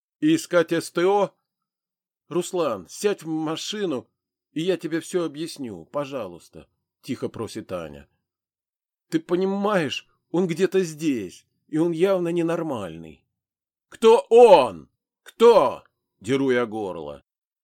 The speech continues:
«Где он? Скажи мне! Нет тут никого!»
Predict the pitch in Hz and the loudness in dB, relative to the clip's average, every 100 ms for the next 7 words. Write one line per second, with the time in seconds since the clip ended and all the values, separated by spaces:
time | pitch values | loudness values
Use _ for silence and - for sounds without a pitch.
0 | _ - 139 240 220 160 127 98 - 190 | _ -14 -2 4 6 6 2 -2 0 2
1 | 170 190 151 117 90 78 - _ - 196 | 2 0 -2 -4 -12 -18 -20 _ -4 2
2 | 196 - 143 - 131 143 123 98 73 | 2 0 -6 -6 -4 -4 -4 -6 -12